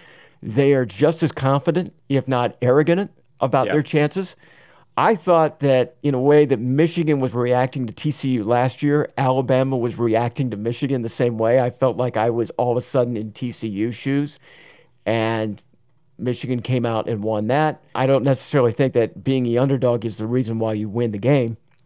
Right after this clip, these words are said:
Speaker 1: but it's just something that you've got two teams that are highly confident in their own abilities,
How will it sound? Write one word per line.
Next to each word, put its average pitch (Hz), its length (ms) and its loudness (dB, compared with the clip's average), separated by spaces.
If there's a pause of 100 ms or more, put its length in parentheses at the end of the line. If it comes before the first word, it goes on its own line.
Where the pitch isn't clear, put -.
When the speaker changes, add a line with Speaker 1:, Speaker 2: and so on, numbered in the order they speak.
Speaker 1:
but 135 140 0
it's 127 120 -2
just 147 180 0
something 151 300 0
that 120 140 0
you've 135 280 -2
got 123 340 2 (600)
two 220 220 -2
teams 143 480 0
that 117 80 0
are 110 80 4
highly 135 360 0
confident 131 600 -2
in 120 120 -4
their 107 300 0
own 135 160 2
abilities, 117 680 -2